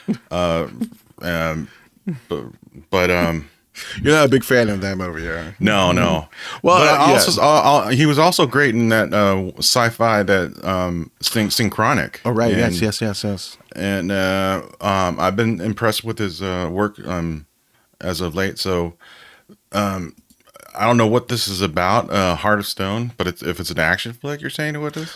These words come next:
Speaker 2: Well, it says spy thriller, and it's from the director of The Aeronauts, that film.
Speaker 1: Oh, okay.
Speaker 2: That
Speaker 1: Yeah,
Speaker 2: film.
Speaker 1: the Amazon. Okay.
Speaker 2: Amazon Prime. Tom Harper.
Speaker 1: Okay.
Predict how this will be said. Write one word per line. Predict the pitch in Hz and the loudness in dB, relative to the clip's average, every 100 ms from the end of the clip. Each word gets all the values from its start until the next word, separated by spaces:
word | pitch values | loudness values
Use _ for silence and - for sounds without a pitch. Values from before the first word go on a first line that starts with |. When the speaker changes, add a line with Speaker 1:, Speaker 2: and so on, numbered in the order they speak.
| - | 0
Speaker 2:
Well, | 151 | 2
it | 160 | 6
says | 185 143 | 6 4
spy | - - 117 123 123 | 0 2 4 4 2
thriller, | - 98 85 90 87 87 - | 0 -6 -8 -6 -8 -8 -8
and | 95 95 | -6 -6
it's | 95 | -8
from | - 113 110 113 | -6 -2 2 0
the | 104 101 | 0 -6
director | - 101 101 107 110 - 113 104 104 104 _ | -6 -6 -4 -4 -6 -8 -4 -4 -2 -6 _
of | 90 95 95 92 95 95 92 87 - - - _ | -6 -4 -6 -6 -6 -6 -8 -14 -20 -20 -20 _
The | 104 85 | -4 0
Aeronauts, | 113 139 139 156 185 - - - - - - | 4 4 4 0 -2 -4 -6 -8 -16 -18 -10
that | 92 87 | -8 -6
film. | - 110 110 95 | -2 0 0 0
Speaker 1:
Oh, | 107 165 143 | 2 4 4
okay. | 156 117 117 - | 2 -2 -2 -6
Speaker 2:
That | 107 | -2
Speaker 1:
Yeah, | 120 101 | 0 2
Speaker 2:
film. | 90 | 2
Speaker 1:
the | 82 | 0
Amazon. | 98 82 82 76 - | 0 -2 -6 -6 -10
Okay. | 98 | -2
Speaker 2:
Amazon | 113 117 120 113 | 0 2 0 0
Prime. | 120 120 120 - 101 | 0 0 -2 -6 -6
Tom | 127 127 117 | 0 2 0
Harper. | - 120 127 - 78 - - _ _ _ _ - | -2 0 0 -2 -8 -10 -16 _ _ _ _ -12
Speaker 1:
Okay. | 190 139 | -6 -4